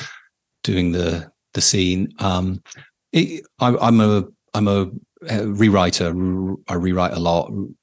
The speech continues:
we rework the scripts a lot through production, um, and it can be sometimes be hard for the actors as we change things. But that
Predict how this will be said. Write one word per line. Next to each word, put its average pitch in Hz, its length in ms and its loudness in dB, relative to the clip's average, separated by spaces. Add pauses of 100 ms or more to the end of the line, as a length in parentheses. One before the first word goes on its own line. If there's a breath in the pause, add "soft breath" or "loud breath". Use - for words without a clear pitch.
(360)
we 95 540 -6 (320)
rework 90 240 0
the - 60 -6
scripts - 420 -2
a 85 60 -2
lot 85 340 -2 (160)
through 87 220 -4
production, 82 880 -4 (240)
um, 82 580 -4
and 80 180 -6
it - 60 -10
can - 100 -6
be 78 60 -6
sometimes 82 380 -6
be 80 140 -6
hard 85 260 -6
for - 80 -12
the 82 80 -4
actors - 380 -8
as - 160 -10
we 95 160 -12 (100)
change 87 340 -2
things. 87 300 -2 (420 loud breath)
But 117 140 -2
that 117 240 0